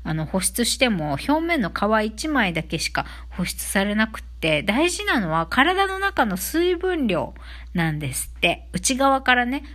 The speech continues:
プルプルになるには、あの、普通に化粧品じゃなくてごくごく水を飲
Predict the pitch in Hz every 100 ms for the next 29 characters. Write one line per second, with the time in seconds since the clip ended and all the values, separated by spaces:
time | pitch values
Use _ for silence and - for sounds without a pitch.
0 | - 233 214 226 214 208 202 208 180 151
1 | 143 143 - - - 151 147 143 147 -
2 | - - - 262 233 220 - - - -
3 | 233 262 254 339 349 311 311 294 - 165
4 | 262 262 180 147 156 180 247